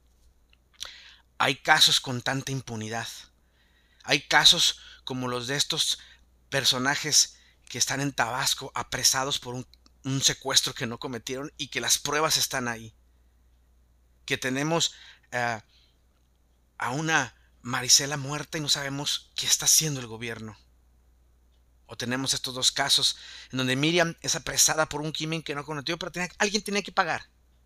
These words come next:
¿Qué pague ella, no? Y Adela sigue esperando que su hija en algún momento aparezca. Otro caso de impunidad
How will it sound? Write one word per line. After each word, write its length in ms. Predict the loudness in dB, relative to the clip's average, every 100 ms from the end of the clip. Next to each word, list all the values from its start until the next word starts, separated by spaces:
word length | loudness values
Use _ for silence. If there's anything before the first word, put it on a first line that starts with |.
| _
¿Qué 100 | -4
pague 260 | 2 2 2
ella, 200 | -2 -4
no? 180 | -4 -6 _ _ _ _ _ _ _ _ _ _ _ -12
Y 360 | -8 -8 -10 -14 _ _
Adela 480 | -8 -6 -6 -6 -4
sigue 420 | -4 -4 -8 -12 _ _ -20 -20 _
esperando 560 | -2 0 -2 -4 -8
que 120 | -6 -6
su 160 | -4
hija 320 | -6 -10 -12 -16 -12
en 140 | -8
algún 220 | -6 -6 -8
momento 360 | -8 -10 -12
aparezca. 420 | -12 -8 -8 -8 -12 -20 _ _ _ _ _ _ _ -18 -8
Otro 260 | -6 -4
caso 300 | -2 2 4
de 40 | 2
impunidad 540 | -2 -6 -4 -4 -6